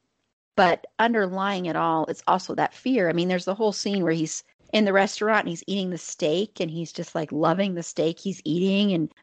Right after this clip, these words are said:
and, and just loving the fact that he's just, you know, he's snapping his fingers and getting whatever he wants. And, um, so it's like, he's just like, "No, no, but I, I want this comfort. I wanna be able to, maybe I can,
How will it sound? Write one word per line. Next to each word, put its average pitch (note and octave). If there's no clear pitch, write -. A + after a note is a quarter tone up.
and, D3+
and D#3
just -
loving F#3+
the F#3+
fact F#3
that F#3
he's F3
just, -
you F#3
know, D#3
he's D3+
snapping -
his F#3+
fingers F#3+
and D#3+
getting F3
whatever E3+
he E3+
wants. F3
And, D3+
um, D3
so F3
it's F3
like, F#3
he's F3+
just -
like, E3
"No, G#3+
no, F#3
but E3
I, E3
I D#3+
want E3+
this D3+
comfort. -
I D3
wanna D3+
be D3+
able D3
to, E3
maybe D#3+
I D3+
can, D#3